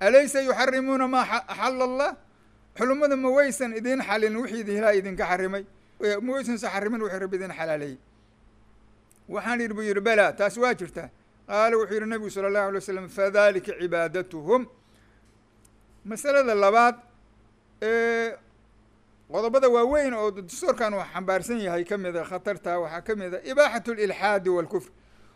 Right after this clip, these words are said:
Qofku inuu diintu rabo qaadan karo si toos ah inay ugu qayaxan tahay, oo ugu qoran tahay, ugu qeexan tahay. Innaguna maxaynu haysanay? "من بدل دينه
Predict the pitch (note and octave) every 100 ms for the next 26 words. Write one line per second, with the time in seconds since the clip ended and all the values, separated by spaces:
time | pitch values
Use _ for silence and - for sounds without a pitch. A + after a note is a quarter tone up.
0 | _ - C4+ G#3+ B3 B3 C4 A#3 F3+ A3+
1 | A#3 G3 G3+ G3 F3+ F3 E3+ F#3+ A#3 A#3
2 | A3+ - C#4 - D#4 - C4+ A3+ G#3 F3+
3 | F3 G3+ G#3+ G3 E3+ F3 D3+ D3+ D3+ F3+
4 | G3+ G#3 G3 F3+ E3 E3 F#3 G3 A3 A3+
5 | G#3 E3+ E3 D#3+ E3+ - _ _ _ _
6 | _ _ _ _ A3+ C4+ C4+ B3+ B3+ B3+
7 | B3 G#3+ G#3+ - A3+ A3+ A3+ A#3+ A3+ G3+
8 | A3+ A3 G3 B3+ C4 B3 B3+